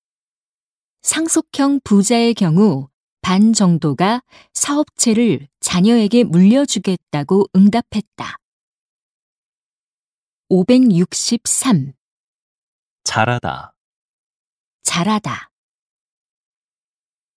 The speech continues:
Speaker 2: 손가락 끝을 사용하는 일이 많아지면서 손톱이 자라는 것에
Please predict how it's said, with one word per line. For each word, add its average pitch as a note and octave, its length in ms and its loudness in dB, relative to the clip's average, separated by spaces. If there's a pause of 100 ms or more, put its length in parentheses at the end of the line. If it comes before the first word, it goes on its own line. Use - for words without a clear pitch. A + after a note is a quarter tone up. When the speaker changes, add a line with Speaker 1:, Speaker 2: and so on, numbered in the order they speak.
(200)
Speaker 2:
손가락 E3 600 2
끝을 F3 420 -2
사용하는 E3 600 2
일이 C3 340 0
많아지면서 G#2+ 1000 -4 (460)
손톱이 F3+ 580 0
자라는 B2+ 500 -4
것에 C3 500 -2